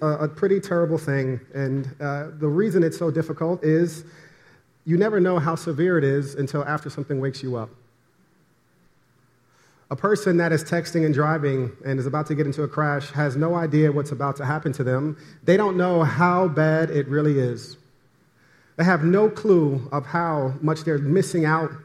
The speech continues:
on what they should be focusing on until something wakes them up.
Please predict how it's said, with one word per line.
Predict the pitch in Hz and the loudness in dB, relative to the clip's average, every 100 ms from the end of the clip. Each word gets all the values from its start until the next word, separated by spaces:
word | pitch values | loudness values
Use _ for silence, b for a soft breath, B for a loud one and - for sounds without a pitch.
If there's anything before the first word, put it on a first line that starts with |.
| - | -10
on | 139 147 | -4 -2
what | 160 | 0
they | 156 | -2
should | - 214 220 | -2 0 0
be | 151 156 175 B B B | 2 2 0 B B B
focusing | _ 202 202 185 160 135 | _ -4 -2 -2 -2 -2
on | 131 151 170 - _ b b | -2 -4 -6 -10 _ b b
until | 139 147 185 | -8 -2 -4
something | - 160 156 151 156 | -2 -2 0 0 -2
wakes | 156 151 151 | 0 -2 -2
them | 147 | -6
up. | 131 | -6